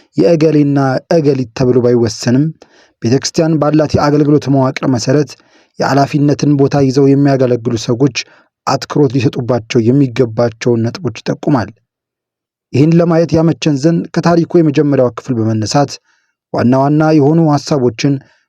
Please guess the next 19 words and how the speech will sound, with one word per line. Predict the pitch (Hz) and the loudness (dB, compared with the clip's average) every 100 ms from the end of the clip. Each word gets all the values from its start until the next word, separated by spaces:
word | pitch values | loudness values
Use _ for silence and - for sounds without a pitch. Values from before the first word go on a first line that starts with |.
| _ _ | _ _
በአትኩሮት | - 175 - 160 151 - | -4 -4 -2 0 0 0
መመርመር | 127 139 123 113 120 135 - - | 0 2 2 0 0 -2 -6 -6
ጠቃሚ | 175 123 101 | -4 -4 -2
ነው። | 110 98 95 _ | -2 -2 -6 _
በምሳሌያዊ | - 147 - 208 208 233 | -6 -4 0 2 2 2
ታሪክ | 208 196 175 | 2 0 2
መጀመሪያ | 185 160 156 139 131 | 2 2 2 2 2
ላይ | 123 | 4
የምናገኘው | 123 117 110 104 101 98 104 - | 2 2 0 0 -2 -2 -4 -4
አንድ | 139 156 143 | -2 0 0
መንገድ | 131 117 113 110 | 0 0 -2 -2
ሊጀምር | 107 110 104 | 0 0 0
ያሰበ | 95 - 117 107 | -4 -4 -4 -4
ሰው | - 135 131 _ _ _ _ | 0 -2 -2 _ _ _ _
ከመንገዱ | - 123 135 151 156 | -4 0 2 4 4
በፊት | 160 165 165 - | 2 0 -2 -4
አገልጋዮቹን | 139 160 156 170 165 175 175 | -2 0 2 2 2 -2 -2
ጠርቶ | 160 - 160 180 | -4 0 0 2
ለእያንዳንዳቸው | 165 165 165 156 160 156 147 - | 2 2 2 2 2 0 0 0